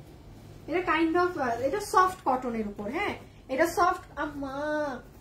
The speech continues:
এটা soft কটনের উপরে। এই যে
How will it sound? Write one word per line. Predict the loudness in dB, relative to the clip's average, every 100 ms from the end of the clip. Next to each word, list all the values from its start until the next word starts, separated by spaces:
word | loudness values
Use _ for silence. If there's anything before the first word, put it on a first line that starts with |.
| -18 -6
এটা | 0
soft | 2 4 4 2 0
কটনের | 0 2 0 0 0
উপরে। | 0 0 0 -2 -4 -16 -20 -20 -20 -14
এই | -6 -4
যে | -4